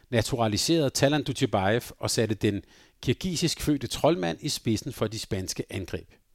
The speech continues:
Den spanske liga voksede sig i de år stor og stærk,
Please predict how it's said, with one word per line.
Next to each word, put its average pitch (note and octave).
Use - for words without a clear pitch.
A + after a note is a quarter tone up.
Den F#2+
spanske A#2
liga B2+
voksede G#2+
sig A2+
i G#2+
de B2+
år A#2
stor C#3
og -
stærk, C#3